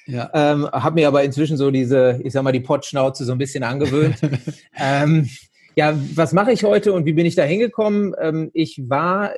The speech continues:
Speaker 2: neunzehn Jahre bei R W E Schräger Innogy.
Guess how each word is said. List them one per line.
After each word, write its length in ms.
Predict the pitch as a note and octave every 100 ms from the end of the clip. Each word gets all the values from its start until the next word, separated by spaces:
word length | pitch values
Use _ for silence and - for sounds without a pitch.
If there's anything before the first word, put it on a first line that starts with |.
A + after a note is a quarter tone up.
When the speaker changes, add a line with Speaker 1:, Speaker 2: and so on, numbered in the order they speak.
| -
Speaker 2:
neunzehn 560 | D#3+ D3 D#3+ F#3+ - F3
Jahre 640 | D#3 D#3 F3 D#3+ E3+ D#3+
bei 240 | D3 C#3 C#3+
R 240 | - C#3+
W 60 | D3
E 140 | D3
Schräger 380 | D3 D#3+ C#3+ C#3
Innogy. 640 | E3 F#3+ G3+ G3 A3 C4+